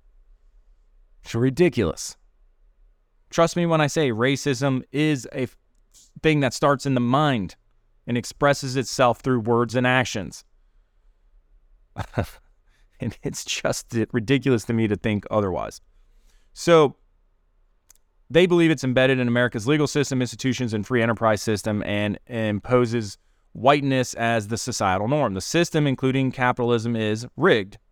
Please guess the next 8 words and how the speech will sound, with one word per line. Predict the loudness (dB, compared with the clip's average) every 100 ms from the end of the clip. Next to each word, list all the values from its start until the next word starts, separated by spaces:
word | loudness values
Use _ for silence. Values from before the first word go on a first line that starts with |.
| -8
to | -2
reward | 0 2 2
white | 4 2 2
behavior | -2 0 0 2 0
and | 0
preserve | -2 0 0 0
white | -4 0 0 0 -6
supremacy. | -6 0 0 0 -6 -10